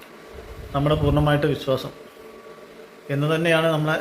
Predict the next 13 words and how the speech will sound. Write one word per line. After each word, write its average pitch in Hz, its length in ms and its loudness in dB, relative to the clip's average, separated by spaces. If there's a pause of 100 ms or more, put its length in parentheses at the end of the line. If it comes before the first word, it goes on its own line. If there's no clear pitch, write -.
(120)
പൂർണ്ണമായിട്ടുള്ള 147 640 0
വിശ്വാസം. - 340 -8 (1400)
അപ്പോൾ 127 160 -2
അദ്ദേഹം 151 260 0
കേ-, 147 300 2 (840)
കേറുതലയായിട്ടും 165 680 2
കുറ്റിക്കുരുമുളകായിട്ടും 156 880 -2 (1040)
കുറേയേറെ 151 440 4 (120)
ചെയ്തു 139 240 2
വെച്ചിട്ടുണ്ട് 143 520 -4
എന്നാണ് 135 300 -4 (460)
അദ്ദേഹം 127 280 -4
പറഞ്ഞത്. 107 300 -8